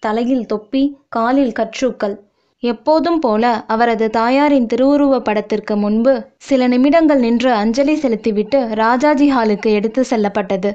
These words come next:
ராஜாஜி ஹாலின் மேல்படியில்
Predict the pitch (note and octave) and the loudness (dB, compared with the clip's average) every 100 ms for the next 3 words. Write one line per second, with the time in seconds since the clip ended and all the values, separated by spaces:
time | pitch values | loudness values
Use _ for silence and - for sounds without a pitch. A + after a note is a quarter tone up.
0 | - _ _ _ A#3+ A3+ B3+ D4+ E4 D#4+ | -8 _ _ _ -4 0 0 0 0 0
1 | D#4 C#4+ A#3+ A3+ G#3+ A3 C#4+ C#4+ B3 A3+ | 0 2 2 0 0 0 0 0 -2 0
2 | C4 | 0